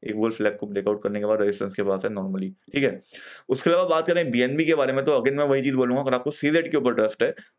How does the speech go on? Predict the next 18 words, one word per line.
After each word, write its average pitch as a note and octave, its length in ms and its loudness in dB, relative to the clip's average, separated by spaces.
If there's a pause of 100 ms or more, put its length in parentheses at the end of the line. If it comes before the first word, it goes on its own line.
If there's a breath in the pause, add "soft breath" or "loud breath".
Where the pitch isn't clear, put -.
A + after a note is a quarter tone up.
तो D3 60 4
आप D3+ 120 2
बीएनबी C#3 360 0
को, C#3+ 420 2 (160)
अ, A#2+ 60 4
डिस्काउंट A#2+ 460 0
में C3+ 80 2
उठा B2 180 2
सकते A#2+ 280 -2
हो, B2 60 0
क्योंकि A#2+ 320 -2
definitely G#2+ 240 -2
डिस्काउंट G#2+ 560 -2
में G#2+ 120 -2
भी G#2+ 80 -2
मिल G#2 160 0
रहा G2+ 180 2
है। - 80 -6